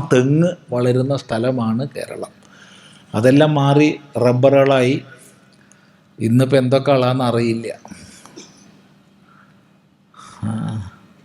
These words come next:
അതെന്തോ ആട്ടെ. അപ്പം അത്രയും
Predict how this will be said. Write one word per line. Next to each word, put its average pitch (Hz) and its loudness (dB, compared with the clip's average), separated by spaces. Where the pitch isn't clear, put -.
അതെന്തോ 165 4
ആട്ടെ. 131 -4
അപ്പം 147 0
അത്രയും 220 0